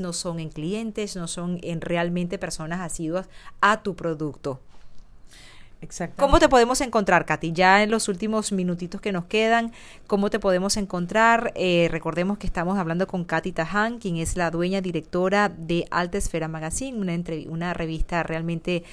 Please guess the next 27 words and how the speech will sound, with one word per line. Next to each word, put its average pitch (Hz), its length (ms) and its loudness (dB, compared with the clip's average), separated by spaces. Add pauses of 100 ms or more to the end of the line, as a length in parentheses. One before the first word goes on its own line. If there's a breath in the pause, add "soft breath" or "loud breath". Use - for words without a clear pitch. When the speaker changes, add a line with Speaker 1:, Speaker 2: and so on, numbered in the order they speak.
(260 loud breath)
Speaker 1:
recomendada 180 840 2
que 180 100 -2
ustedes 165 320 -2
la 180 100 -2
pueden 156 260 -6
conseguir 175 480 -2
en 185 120 0
varios 151 200 -4
puntos 170 340 -4
de 180 60 -2
distribución 156 580 -4
en 196 80 0
el 160 80 -2
sur 151 180 -4
de 156 100 -6
la 165 80 -4
Florida. 247 400 2 (400 loud breath)
En 185 260 0
su 190 360 0
Instagram 285 480 -2
es 233 220 -2
Alta 190 240 4
Esfera 165 260 0
Magazine. 190 380 -4 (1400 loud breath)
Speaker 2:
Alta 254 760 8
esfera 269 800 4 (240)
punto 339 640 2